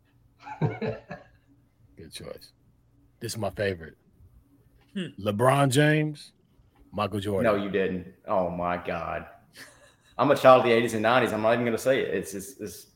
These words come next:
Speaker 4: Michael. Sorry. <laughs> I, I, I checked out after The Last Dance, bro. Let's go. <laughs>
Speaker 3: There you go.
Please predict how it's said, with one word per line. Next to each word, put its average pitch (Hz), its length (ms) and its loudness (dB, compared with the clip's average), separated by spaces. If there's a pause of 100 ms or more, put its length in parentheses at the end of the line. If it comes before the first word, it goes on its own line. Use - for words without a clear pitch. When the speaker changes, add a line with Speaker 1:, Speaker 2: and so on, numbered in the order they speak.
Speaker 4:
Michael. 113 360 -2 (500)
Sorry. 117 340 0 (1200)
<laughs> - 60 -10 (1800)
I, - 1900 4
I, 156 420 8
I - 60 2
checked 185 280 10
out 196 200 12
after 151 280 10
The 135 80 2
Last 135 300 10
Dance, 165 260 4
bro. 113 240 4
Let's 139 200 0
go. 165 300 8 (300)
<laughs> 180 100 8 (520)
Speaker 3:
There 277 320 -2
you 269 100 -10
go. 131 320 -4